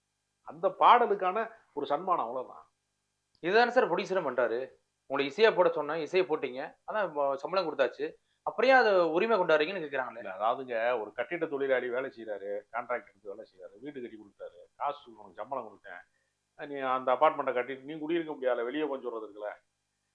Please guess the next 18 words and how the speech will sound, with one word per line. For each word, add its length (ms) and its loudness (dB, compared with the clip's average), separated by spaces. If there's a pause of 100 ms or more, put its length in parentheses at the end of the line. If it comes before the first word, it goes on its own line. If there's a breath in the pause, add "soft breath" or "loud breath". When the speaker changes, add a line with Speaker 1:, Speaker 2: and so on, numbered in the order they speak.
(120)
Speaker 1:
அதுவும் 540 -4
கலை 180 0
படைப்பும் 460 -6
ஒண்ணு 200 -16
கிடையாது. 240 -16 (720)
நீங்க 160 -12 (100)
குடியிருப்பு 420 -4
கட்டுவதும் 480 -4
தாஜ்மஹால் 500 0
கட்டுவதும் 320 -8
ஒண்ணா? 220 -10 (760)
உலகம் 400 6
வந்து 140 -4 (100)
பேசிக்கிட்டே 420 2
இருக்கா 200 8
இல்லையா 240 6
தாஜ்மஹாலை? 560 2 (240)
தஞ்சை 280 0